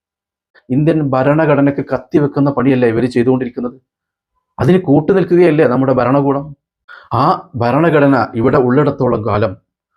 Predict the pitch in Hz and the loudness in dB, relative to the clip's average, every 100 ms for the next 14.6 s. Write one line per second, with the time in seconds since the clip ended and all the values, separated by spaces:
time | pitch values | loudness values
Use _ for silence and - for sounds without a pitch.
0 | _ _ 117 104 160 165 143 135 117 120 | _ _ -6 -2 2 4 2 0 -2 0
1 | 120 110 - 131 120 117 - 113 127 123 | 0 -2 -2 -2 -2 -4 -2 0 2 0
2 | 113 113 107 127 120 120 - 110 107 101 | -2 -2 -2 -2 -4 -8 -4 -4 -4 -10
3 | _ _ _ _ 110 110 117 107 123 139 | _ _ _ _ -2 0 0 0 0 2
4 | 131 120 117 135 139 _ - 104 120 120 | 2 0 0 -2 -4 _ -8 -6 -4 -2
5 | 113 120 131 131 117 113 117 107 101 98 | 0 2 2 2 0 -2 -2 -4 -4 -6
6 | _ _ - 123 160 151 180 160 139 143 | _ _ -4 0 2 2 2 0 0 0
7 | 127 123 120 127 143 123 98 101 85 - | 0 0 -2 -4 -6 -4 -6 -8 -12 -20
8 | _ _ _ _ _ - 123 147 131 135 | _ _ _ _ _ -4 0 2 2 2
9 | 156 143 139 147 127 139 143 135 - 135 | 2 2 2 0 0 2 2 0 -2 -4
10 | 113 - _ _ - 107 127 139 139 131 | -4 -12 _ _ -8 -2 0 0 2 2
11 | 139 131 131 131 123 135 147 160 143 143 | 2 2 -2 -2 0 2 2 0 -2 -4
12 | 135 120 127 123 - 120 131 113 104 101 | -6 -6 -8 -6 -4 -2 -2 -2 -4 -6
13 | _ _ - - 117 123 135 131 135 127 | _ _ -10 -4 0 2 4 2 0 0
14 | 120 123 131 127 135 139 | 0 0 -4 -4 -4 -4